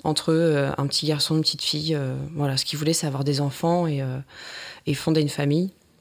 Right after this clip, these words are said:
Ils ont fait des enfants très tôt. Ma mère, elle est tombée enceinte très vite. Ça les a épanouis. On est une fratrie de trois. Je suis l'aînée et, euh, il y a mon petit frère et puis ma petite sœur.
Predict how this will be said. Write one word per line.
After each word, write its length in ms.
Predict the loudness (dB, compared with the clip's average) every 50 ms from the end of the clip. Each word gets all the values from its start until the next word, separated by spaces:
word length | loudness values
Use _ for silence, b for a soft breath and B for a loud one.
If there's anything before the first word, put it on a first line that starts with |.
| _ _ _ _ _ -20 -10 -8
Ils 120 | -6 -6
ont 20 | -4
fait 140 | -2 0
des 160 | 0 2 2 2
enfants 240 | 0 0 -2 -4
très 200 | -2 0 0 0
tôt. 240 | 0 0 0 0 0 0
Ma 80 | 0 2
mère, 160 | 2 2 2
elle 80 | 2 0
est 40 | 0
tombée 200 | -2 -2 -2 0
enceinte 320 | 0 -2 -2 -2 -2 -2
très 220 | -2 -2 0 0
vite. 280 | 2 0 -2 -2 -6 -12 B B B B B B B B B B B -6
Ça 200 | -4 0 0 2
les 200 | 4 4 4 4
a 100 | 2 2 2
épanouis. 600 | 2 2 4 4 4 4 4 4 4 4 2 0 -4 _ _ _ 0
On 60 | 2
est 40 | 2
une 80 | 2 0
fratrie 320 | 0 -2 -4 -4 -4 -6
de 40 | -6
trois. 380 | -6 -4 0 0 0 0 -2 B B B B B B B B
Je 200 | B 0 2 2
suis 200 | 2 2 0 0
l'aînée 500 | 2 4 4 6 6 6 4 4 2 -2 -2 0
et, 240 | 2 2 4 4
euh, 420 | 2 2 2 0 0 0 -2 -2 -2
il 80 | -2 0
y 40 | 0
a 20 |
mon 120 | 0 0
petit 180 | 0 0 -2 -2
frère 400 | -2 -2 0 0 0 0 0 -2
et 80 | -4 -6
puis 140 | -2 -2 -2
ma 80 | -2
petite 220 | -2 -4 -8 -8 -8
sœur. 260 | -8 -8 -10 -12 -18